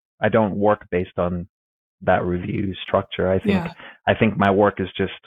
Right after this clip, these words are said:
Speaker 1: I show it and it speaks for itself. And
Speaker 2: Yeah.
Speaker 1: I don't want to give people any ability to, to, you know, whatever, whatever they gain from that, I don't wanna give them any, any power at all. So
Speaker 2: Yeah.
Speaker 1: personally, I,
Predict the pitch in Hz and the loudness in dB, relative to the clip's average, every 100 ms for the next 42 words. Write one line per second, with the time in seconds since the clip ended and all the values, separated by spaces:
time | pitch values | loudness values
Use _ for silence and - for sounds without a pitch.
0 | - 92 - 107 101 92 90 90 _ 87 | -6 -4 -2 2 2 2 -2 -6 _ -12
1 | - - 90 - 92 101 135 - _ _ | -8 -4 -4 -2 0 2 0 -8 _ _
2 | - _ - 98 98 92 95 - 95 104 | -20 _ 0 2 2 2 -2 0 2 2
3 | 90 98 98 - - 87 98 - - 104 | 0 0 -2 -4 -8 -2 -2 -2 -6 -8
4 | - 92 - 98 101 98 92 90 98 92 | -2 -2 0 0 0 0 -2 0 2 0
5 | - 87 90 - - 90 90 92 _ _ | -2 -6 -6 -6 -6 -4 -4 -8 _ _
6 | _ _ _ _ - 95 92 90 87 90 | _ _ _ _ -4 0 2 2 2 -2
7 | 76 - _ _ - 95 87 87 - _ | -6 -12 _ _ -6 -2 -2 -2 -8 _
8 | _ _ _ 147 104 110 113 107 107 101 | _ _ _ -14 -2 4 4 4 4 6
9 | 120 120 120 110 113 110 117 110 - 101 | 6 8 6 6 4 6 4 4 2 2
10 | 92 90 90 98 98 95 92 95 92 92 | 4 2 2 2 2 0 0 -2 -2 -6
11 | 92 87 _ - 92 92 - 92 98 - | -6 -10 _ -8 -6 -6 -6 -6 -4 -4
12 | - 92 90 107 - - 95 98 113 _ | 0 2 2 -2 -8 -4 -2 -2 -8 _
13 | _ _ _ _ _ _ - 95 208 113 | _ _ _ _ _ _ 0 0 2 4
14 | 123 - 101 92 90 123 | 2 2 -2 0 2 2